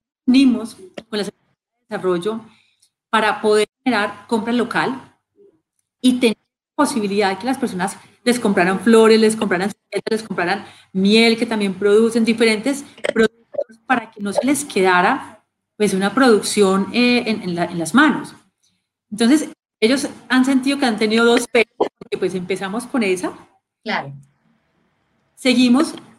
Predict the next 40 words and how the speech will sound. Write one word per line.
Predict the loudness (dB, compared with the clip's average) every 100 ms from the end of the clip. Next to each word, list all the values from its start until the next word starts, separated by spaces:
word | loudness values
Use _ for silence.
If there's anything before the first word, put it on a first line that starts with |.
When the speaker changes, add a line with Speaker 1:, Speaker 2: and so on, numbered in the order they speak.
| -8
Speaker 1:
hicimos | -4 -2 0 -2
el | -4
contrato | -4 -4 -6 -2
con | -2
los | -2
silleteros, | -4 -2 0 0 -2 -10 -20 _ _ -6
además | -2 -2 0 -2 0
de |
haberlos | -2 -2 -4
comprado | -4 -2 -2
esas | -2
silletas, | -2 -2 -4 -14 -16 _ _ _ _ _
para | -2 -2 -2
que | 0
ellos | 0 -2
tuvieran | -2 0 -2 -6 -8
el | -2 2
mismo | 2 2 0 -2 -12 _
valor | -4 0 2 0
que | -2
se | -4
pagó | -2 0
el | 0
año | 0 0
pasado, | -2 0 0 2
más | 2 0 -2
cuatro | -2 0 -2 4
puntos, | 6 6 2 -4 -6 _ _ _ _
que, | 0 0 -2
pues, | -6
es, | -8 -10
es | -10
el | -8 -4
I |
P | -4
C, | -2 -2 -4 -14 -4
más | 0 0 2
un | -2
punto | _ _ 0 2
más | 4 2 -2